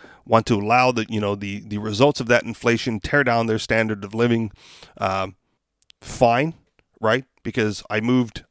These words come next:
I moved to New Hampshire as part of the Free State Project. Um,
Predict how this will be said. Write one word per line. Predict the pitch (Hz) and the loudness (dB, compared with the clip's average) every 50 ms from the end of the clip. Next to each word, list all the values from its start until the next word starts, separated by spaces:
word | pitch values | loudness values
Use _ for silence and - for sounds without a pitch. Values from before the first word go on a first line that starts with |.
| _ | _
I | - 110 | -6 -4
moved | 110 117 123 117 - | -2 -2 -2 -2 -2
to | 127 | -2
New | 113 110 | -2 0
Hampshire | 107 127 143 143 - 170 170 170 _ _ _ _ | 2 2 0 0 -2 -6 -6 -6 _ _ _ _
as | - | -4
part | _ - 120 110 | _ 4 4 4
of | 107 | 4
the | 101 | 0
Free | - - 127 120 | -2 -2 -2 -2
State | - - 113 107 | 0 -2 -4 -2
Project. | - - 123 131 131 165 180 _ _ - _ _ _ - - - - _ _ _ - | 0 0 0 0 -2 -6 -8 _ _ -20 _ _ _ -20 -20 -20 -20 _ _ _ -10
Um, | - 101 98 98 98 98 92 | -6 -4 -4 -4 -4 -6 -8